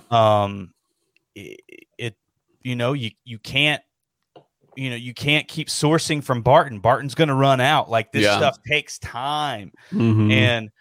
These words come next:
Speaker 1: rewind a year ago, there is forty other brands on that shelf right now
Speaker 2: Yeah.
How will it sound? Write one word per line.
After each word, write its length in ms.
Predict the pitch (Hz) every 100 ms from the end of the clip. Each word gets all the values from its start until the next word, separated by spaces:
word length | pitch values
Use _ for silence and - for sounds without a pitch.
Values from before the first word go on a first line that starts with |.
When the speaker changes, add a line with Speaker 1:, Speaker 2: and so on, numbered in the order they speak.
| _ -
Speaker 1:
rewind 760 | 120 131 190 208 190 196 170 135
a 60 |
year 340 | 117 120 180 214
ago, 520 | 208 220 233 240 233 _ _ -
there 360 | 110 180 247
is 180 | 214 139
forty 640 | - - - 190 220 233 214
other 220 | 208 190
brands 460 | 156 165 151 117
on 140 | 120 123
that 160 | 127
shelf 340 | - 131 110 -
right 180 | 104 87
now 240 | 92 98 _ _ _
Speaker 2:
Yeah. 320 | 117 113 101